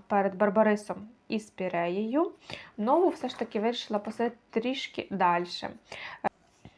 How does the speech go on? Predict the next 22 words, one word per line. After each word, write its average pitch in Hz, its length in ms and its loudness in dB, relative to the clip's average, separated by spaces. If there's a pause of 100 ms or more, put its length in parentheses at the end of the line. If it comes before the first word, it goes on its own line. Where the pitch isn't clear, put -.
(160)
Вона 233 400 4
менша, 226 500 2
ніж 254 180 -6
попередня. 262 640 2 (460)
Це 269 180 2
я 214 160 8
попросила, 254 680 4
коли 240 600 4
розмовляла 220 800 6 (440)
з 208 100 -2
представниками 226 760 2
інтернет-магазину, 247 1040 2
тому 254 340 0
що 247 200 -4
попередня 233 400 4
моя 220 160 0
шовковиця 208 600 0
була 202 180 4
висотою 202 600 0
більше 196 400 -2
двох 196 420 0
метрів. 294 440 4